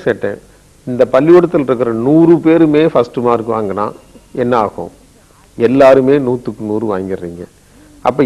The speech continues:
யாருமே ஃபர்ஸ்ட் மார்க் இல்லையா?" நீங்க எல்லாருமே நூறு, தொண்ணூறு, எண்பது, எழுபதுன்னு வாங்குறதுனால தான் செலெக்ஷன் ப்ராசஸ் ஈஸியா இருக்குது. எல்லாருமே நீங்க நூறு மார்க் வாங்குனீங்க, அப்ப என்ன பண்ண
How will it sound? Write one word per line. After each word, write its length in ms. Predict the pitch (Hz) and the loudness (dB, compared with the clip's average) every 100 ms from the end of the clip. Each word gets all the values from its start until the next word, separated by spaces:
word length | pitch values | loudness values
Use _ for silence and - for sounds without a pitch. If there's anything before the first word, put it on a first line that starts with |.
| 120 | 2
யாருமே 340 | 135 156 156 160 | 4 4 4 2
ஃபர்ஸ்ட் 240 | 127 120 123 117 | 0 -2 -4 -4
மார்க் 200 | 110 110 | -4 -6
இல்லையா?" 280 | 98 95 98 71 - _ _ _ _ _ _ _ _ _ _ 120 | -6 -4 -6 -10 -20 _ _ _ _ _ _ _ _ _ _ -4
நீங்க 200 | 135 131 123 | -2 0 2
எல்லாருமே 400 | 131 151 160 165 185 135 | 4 4 4 2 -2 -2
நூறு, 320 | 135 147 147 160 156 | -2 0 0 0 -2
தொண்ணூறு, 500 | 139 131 139 139 135 147 139 120 | -4 -2 -2 -2 -2 -4 -2 -2
எண்பது, 360 | 127 131 127 135 123 | -2 -4 -2 -2 -2
எழுபதுன்னு 420 | 120 123 123 139 117 | -2 -2 -4 -6 -4
வாங்குறதுனால 580 | 117 123 120 110 113 117 | -4 -4 -4 -4 -8 -6
தான் 120 | 147 | -6
செலெக்ஷன் 400 | - 135 139 143 135 | -2 -2 -2 -8 -4
ப்ராசஸ் 360 | 127 120 151 156 | -4 -4 -8 -6
ஈஸியா 340 | 143 135 117 98 | -10 -8 -8 -6
இருக்குது. 300 | 85 - 87 - _ - - _ - 120 | -8 -14 -18 -18 _ -20 -20 _ -4 0
எல்லாருமே 500 | 139 151 151 147 147 156 | 4 6 6 4 2 0
நீங்க 180 | 139 120 110 | -2 -4 -4
நூறு 180 | 110 101 101 | -6 -6 -6
மார்க் 220 | 110 107 | -4 -4
வாங்குனீங்க, 380 | 92 92 87 90 - | -6 -6 -12 -12 -12
அப்ப 160 | 120 127 | -4 -2
என்ன 100 | 123 117 | -2 -4
பண்ண 120 | 110 | -6